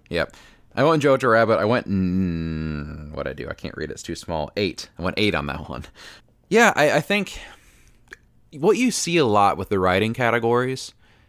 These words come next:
and I think this might go, uh, kinda go hand in hand with this next one, is that they, they often award, um, the di-, w-, when I say quote unquote different movies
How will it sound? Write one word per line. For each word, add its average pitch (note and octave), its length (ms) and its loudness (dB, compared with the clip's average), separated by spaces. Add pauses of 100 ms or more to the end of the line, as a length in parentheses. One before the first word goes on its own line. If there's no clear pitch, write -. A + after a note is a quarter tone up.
(240)
and G#2 120 0
I G2 40 2
think A2 160 0
this G2 120 -2
might G2 200 0 (300)
go, F2+ 300 2 (100)
uh, C#2+ 360 -2
kinda F#2+ 220 -2
go E2+ 100 2
hand E2+ 200 -2
in D#2 80 -4
hand E2+ 140 -2
with D2 80 -6
this D#2 160 -8
next E2+ 240 -6
one, D2+ 200 -6
is F2+ 220 -6
that G2+ 300 0 (720)
they, B2+ 220 2 (300)
they A2 160 0
often C#3+ 360 0
award, G2+ 760 2 (440)
um, E2+ 480 -6 (960)
the A2+ 120 -4
di-, F#2 380 -4
w-, G2 340 -6
when A2 180 -2
I G#2 60 -2
say G2 180 -2
quote A#2+ 200 2
unquote G#2+ 380 -2
different G2 380 -2
movies B2+ 600 -2